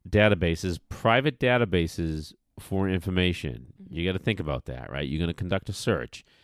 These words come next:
Speaker 1: And in order to conduct a search, you need consent,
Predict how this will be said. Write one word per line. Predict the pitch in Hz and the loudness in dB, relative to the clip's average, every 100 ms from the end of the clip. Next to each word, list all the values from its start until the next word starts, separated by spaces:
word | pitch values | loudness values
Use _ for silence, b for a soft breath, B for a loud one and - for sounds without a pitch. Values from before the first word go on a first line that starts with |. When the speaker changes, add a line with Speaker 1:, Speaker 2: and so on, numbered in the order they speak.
| b b b | b b b
Speaker 1:
And | - 92 90 | -6 -4 -4
in | 87 | -2
order | 95 101 101 | 0 0 -2
to | |
conduct | 107 113 117 - | -8 -6 -6 -8
a | 120 | -6
search, | - 135 90 85 | 0 4 4 2
you | 98 | 0
need | 95 92 92 85 b b b b | 2 4 2 0 b b b b
consent, | - 80 - 104 101 | -4 -2 2 2 2